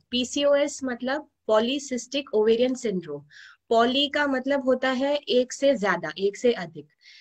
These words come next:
Cystic मतलब actually सिस्ट नहीं होते हैं, but जो ovaries के अंदर, जो अंडाशय के अंदर जो फॉलिकल्स होते हैं, उनमें पानी भर जाता है, तो वो cystic appearance आता है यूएसजी में। So we call it as, अ, cystic। Ovary,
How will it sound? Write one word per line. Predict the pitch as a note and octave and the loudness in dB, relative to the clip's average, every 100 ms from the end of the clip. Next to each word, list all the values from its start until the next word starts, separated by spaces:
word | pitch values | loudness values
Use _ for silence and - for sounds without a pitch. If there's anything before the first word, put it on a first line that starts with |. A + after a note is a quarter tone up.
| _ | _
Cystic | - C4 C4 - D#4+ D#4+ C#4 | -4 -2 -2 -2 -4 -2 -2
मतलब | C4+ C4+ C#4+ | -2 0 0
actually | A3+ A3 C#4 C4+ C#4 - _ | 0 -2 -2 -2 -2 -4 _
सिस्ट | - C4+ C#4 - | -4 -2 -2 0
नहीं | C#4 C#4 | 2 4
होते | A3+ F#3 G3 | 4 2 -4
हैं, | A#3 E4 - - F#3+ | -4 -8 -18 -12 2
but | A#3 | 2
जो | A3+ G#3+ C4+ C4+ | 2 2 8 8
ovaries | A#3 A#3+ B3+ C#4+ D4+ | 8 6 4 0 -2
के | - | -4
अंदर, | D4 A3 A3+ A#3+ A#3 | -2 0 0 2 0
जो | G#3+ | 0
अंडाशय | B3+ G#3+ A3+ A#3+ C4 B3+ | 0 2 2 2 2 2
के | B3+ | 2
अंदर | A#3 A#3 A#3+ | 0 2 2
जो | B3 | -2
फॉलिकल्स | - G#3 A#3+ C4 C#4 A3+ | 2 2 4 4 2 2
होते | F#3 - D#3+ | -4 -2 -8
हैं, | D#3 _ - - | -8 _ -20 0
उनमें | A#3 A#3+ C#4+ | 4 8 6
पानी | C#4 A#3 A3 B3 | 6 4 4 4
भर | C4 B3 | 4 2
जाता | B3+ A3+ C4 | 2 0 -4
है, | C4 C#4 | -2 -2
तो | D4+ C#4+ | -4 -4
वो | C4 C4+ D#4 | 0 2 2
cystic | - C4+ C4 E4 D#4+ | -2 -4 0 -2 0
appearance | G#3 - A#3+ C4 B3+ | -6 2 4 4 0
आता | G3+ F#3+ | -2 -4
है | G3 | -2
यूएसजी | F#3+ F#3 F3+ F3+ E3+ | 0 0 0 -2 -4
में। | D#3+ | -4
So | - | 2
we | A#3 A#3 A#3+ A3 | 2 2 0 0
call | G#3 A3+ | 2 0
it | A3 | -2
as, | B3 G#4 - - - - | -4 -6 -12 -20 -20 -16
अ, | - F#3 F#3 F#3 | -6 -2 -2 -2
cystic। | F#3+ G3+ - D3+ C#3+ _ _ _ _ _ - | -2 -4 -4 -8 -8 _ _ _ _ _ 4
Ovary, | A#3 B3 C#4+ C#4+ D4 C#4+ | 6 6 6 4 2 0